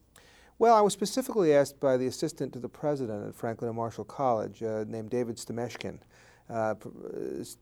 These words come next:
Stemeshkin himself is a, is a fine historian who, who has spent most of his career in academics working as an administrator.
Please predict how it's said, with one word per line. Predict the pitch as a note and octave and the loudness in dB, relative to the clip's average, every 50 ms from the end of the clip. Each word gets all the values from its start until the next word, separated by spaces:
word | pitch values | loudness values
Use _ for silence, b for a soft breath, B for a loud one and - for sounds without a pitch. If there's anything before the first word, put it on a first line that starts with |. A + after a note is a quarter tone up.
| - - | -20 -18
Stemeshkin | - - - - C3+ D3 D#3+ D3+ - - C3 | -16 -12 -8 -4 0 0 0 0 0 -4 -6
himself | G#2+ G#2+ G#2 - - - F#3 F#3 D#3+ A#2 - A#2 | -6 -6 -8 -8 -6 -2 0 0 0 0 -2 -6
is | A2 G#2 | -8 -6
a, | A2 G#2+ G#2+ G#2+ G#2+ | -4 -4 -2 -2 -4
is | - - A#2+ A2 | -4 -6 -6 -6
a | A2 G#2 | -6 -8
fine | - - C3 B2+ B2+ A#2+ | -6 -4 -2 -2 -2 -2
historian | A2 A2 - - - B2 A#2 A2+ A2 G#2+ G#2 G#2+ G#2+ _ b b b b b b b | -6 -8 -10 -6 -4 -2 -2 -2 -2 -4 -6 -8 -10 _ b b b b b b b
who, | - B2+ B2 A2+ | -10 -8 -8 -6
who | G2 B2 A#2+ A2 | -6 -6 -6 -4
has | A2+ A#2 A2 - | -4 -4 -6 -6
spent | - - B2+ - - | -6 -6 -6 -6 -4
most | B2+ C3+ D3+ D3 - | -4 -4 -4 -4 -6
of | A#2+ | -8
his | A2 A2+ - | -8 -8 -10
career | - - B2+ B2 A#2+ A#2 A2+ A2 | -10 -8 -6 -4 -2 -2 -2 -2
in | A2 | -2
academics | A2 A2 - A#2+ G#2 A#2 A#2+ A#2 A2+ A2 G#2 - - - | -4 -8 -8 -8 -6 -4 -4 -4 -4 -6 -8 -10 -12 -6
working | - A#2+ A#2 - A2+ G#2+ | -6 -6 -6 -6 -8 -10
as | G#2+ G2+ | -8 -8
an | G#2+ | -8
administrator. | A2 G#2+ A2+ B2 C3 B2 - - A#2+ G#2 - - - | -8 -6 -6 -6 -8 -8 -8 -8 -8 -8 -8 -8 -12